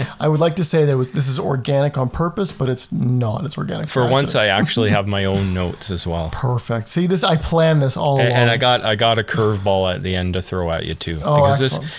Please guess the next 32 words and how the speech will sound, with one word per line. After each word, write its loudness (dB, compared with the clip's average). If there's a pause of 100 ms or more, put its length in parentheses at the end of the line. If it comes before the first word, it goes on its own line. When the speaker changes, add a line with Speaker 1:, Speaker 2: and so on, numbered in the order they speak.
(180)
Speaker 2:
th-, 0
this 0
is -2
a -2
very 0
unique -2
mission -4 (120)
to -6
me, -4 (120)
Speaker 1:
Mm-hmm. 0
Speaker 2:
um, -2
simply -4
because, -2 (400)
um, -4 (320)
it's -4
kind 0
of -2
the -2
classic -4
My -2
Army -2
versus -2
Your 0
Army 0
mission 0
Speaker 1:
Yep. -8
Speaker 2:
of -4
M -2
E -2
S -4
B -6
G. -6